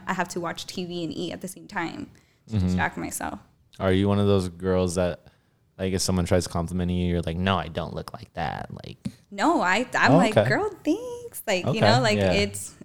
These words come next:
Speaker 1: it's nice 'cause it's just like, I know I put hard work, you know?
Speaker 2: Mm-hmm.
Speaker 1: But yeah, I mean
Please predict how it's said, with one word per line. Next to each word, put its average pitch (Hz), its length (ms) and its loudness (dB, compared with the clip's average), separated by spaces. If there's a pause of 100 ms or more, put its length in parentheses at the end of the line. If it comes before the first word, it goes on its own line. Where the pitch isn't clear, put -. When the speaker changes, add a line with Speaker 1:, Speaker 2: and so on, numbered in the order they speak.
Speaker 1:
it's 190 320 -4
nice 202 360 0
'cause 214 220 -2
it's 196 120 -4
just 202 180 -2
like, 180 120 -4
I 170 100 0
know 175 140 -4
I 240 120 -2
put 196 180 -6
hard 185 240 -4
work, 170 380 -8
you 175 80 -8
know? 180 160 -6 (100)
Speaker 2:
Mm-hmm. 90 280 0 (340)
Speaker 1:
But 165 400 -2 (120)
yeah, 170 380 -8
I 185 60 -6
mean 180 360 -8